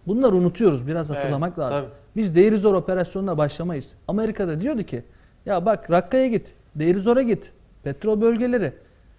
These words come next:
Speaker 1: Hayır, beni Memmiç'te koruyacaksın. Çünkü ben kantonları birleştir-," Yani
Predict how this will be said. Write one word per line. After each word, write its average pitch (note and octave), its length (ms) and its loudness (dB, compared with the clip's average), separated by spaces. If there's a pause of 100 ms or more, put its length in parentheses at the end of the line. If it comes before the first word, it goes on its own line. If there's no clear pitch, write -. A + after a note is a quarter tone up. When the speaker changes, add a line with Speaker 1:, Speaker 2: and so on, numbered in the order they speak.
Speaker 1:
Hayır, F#3 260 6 (260)
beni F#3 200 2
Memmiç'te G#3 420 4
koruyacaksın. F3+ 720 2
Çünkü F#3 260 -4
ben G#3 160 0
kantonları F3+ 560 0
birleştir-," E3+ 400 -2
Yani G#3 220 2